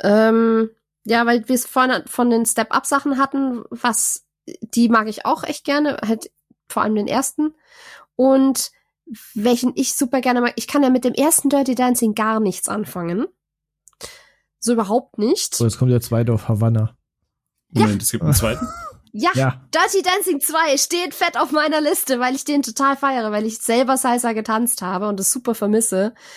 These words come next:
Speaker 1: Und das dementsprechend für mich so ein, ja, halt was war, was vertraut war, was da meine Leidenschaft befeuert hat und,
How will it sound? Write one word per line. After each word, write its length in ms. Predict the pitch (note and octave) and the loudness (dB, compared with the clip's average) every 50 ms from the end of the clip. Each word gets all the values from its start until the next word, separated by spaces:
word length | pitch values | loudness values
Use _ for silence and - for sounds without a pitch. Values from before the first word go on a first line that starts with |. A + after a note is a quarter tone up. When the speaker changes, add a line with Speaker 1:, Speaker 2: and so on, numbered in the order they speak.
| - - - - _ _ _ | -20 -20 -20 -20 _ _ _
Speaker 1:
Und 400 | G#3+ A3 A3+ A3+ G#3 - - - - - A3 - - | 0 2 2 2 0 -2 -8 -16 -16 -16 -16 -6 -2
das 320 | A#3+ B3 - - - - | 0 2 2 0 0 0
dementsprechend 680 | - C#4 B3+ B3 B3+ A#3 - - B3+ B3+ B3+ C4 A#3+ | -2 0 2 2 0 0 -2 -4 -2 0 0 0 -2
für 120 | - - B3+ | 0 2 2
mich 280 | B3+ B3+ B3+ - - | 4 4 2 0 -2
so 220 | - - A#3+ A#3 A#3 | -2 0 0 2 2
ein, 360 | A#3 A#3 A3+ A3+ A3 A3 A3 A3 _ _ _ _ _ _ _ _ _ _ _ _ _ _ _ _ _ _ | 2 2 2 0 0 -2 -2 -6 _ _ _ _ _ _ _ _ _ _ _ _ _ _ _ _ _ _
ja, 460 | - G#3+ A#3 B3 C#4+ D#4 E4 D#4 D4 B3 - _ _ - A#3 | -8 -4 -2 -2 0 2 2 2 0 -2 -6 _ _ -6 -2
halt 220 | A3+ C4+ C#4 B3+ | 0 0 0 0
was 180 | C4+ C4 C4+ - | 0 -2 0 0
war, 240 | C4+ C#4 C#4+ D4 C4+ C4+ - | 0 0 0 0 -2 -4 -4
was 180 | C#4 B3 - | -4 -2 -2
vertraut 420 | - A#3+ - - - C4+ D#4 C4 - | -2 -4 -4 -2 -2 -2 -2 0 0
war, 180 | C#4+ C#4+ D4 | 0 0 2
was 200 | C4+ C4+ C4 - | 0 -2 -2 0
da 120 | - C4 B3+ | 0 0 0
meine 240 | B3+ C4 C4 C4 B3+ | 0 0 0 0 0
Leidenschaft 440 | B3+ A#3+ C4 D4+ - D#4+ C#4 - | 0 0 0 0 -2 -2 -4 -4
befeuert 460 | - C#4+ - - C#4+ C#4 C#4 C4+ C4 B3 | -6 -10 -4 -2 0 0 2 0 0 0
hat 220 | B3+ C#4 C4 - - | 0 -2 -2 -2 -4
und, 340 | - B3 B3+ A#3+ B3 - | -4 -4 -4 -4 -6 -10